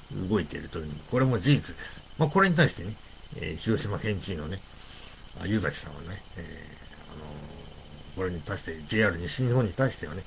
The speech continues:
えー、批判をしている。これはね、えー、当然のことですよ。うん。だから、た-、そもそもね、ネットワークをね、維持するっていうのがね、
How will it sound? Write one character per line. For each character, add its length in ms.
え 60
ー、 20
批 240
判 100
を 60
し 100
て 100
い 60
る。 80
こ 160
れ 80
は 100
ね、 80
え 480
ー、 80
当 100
然 140
の 120
こ 100
と 100
で 80
す 140
よ。 80
う 40
ん。 1300
だ 140
か 60
ら、 80
た-、 220
そ 140
も 80
そ 120
も 80
ね、 160
ネ 140
ッ 20
ト 220
ワ 100
ー 40
ク 140
を 40
ね、 60
維 100
持 120
す 160
る 60
っ 20
て 160
い 20
う 40
の 100
が 80
ね、 120